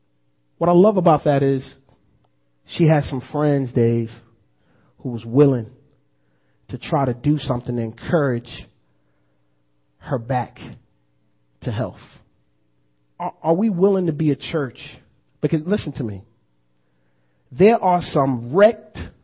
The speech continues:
people who drive great vehicles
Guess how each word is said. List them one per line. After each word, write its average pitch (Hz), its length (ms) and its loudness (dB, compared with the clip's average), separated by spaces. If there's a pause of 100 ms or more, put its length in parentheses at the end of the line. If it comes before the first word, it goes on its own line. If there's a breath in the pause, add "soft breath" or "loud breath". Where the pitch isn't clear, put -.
(1300)
people 135 580 0 (920)
who 151 140 -4
drive 135 460 2 (420)
great 160 420 2 (320)
vehicles 120 760 0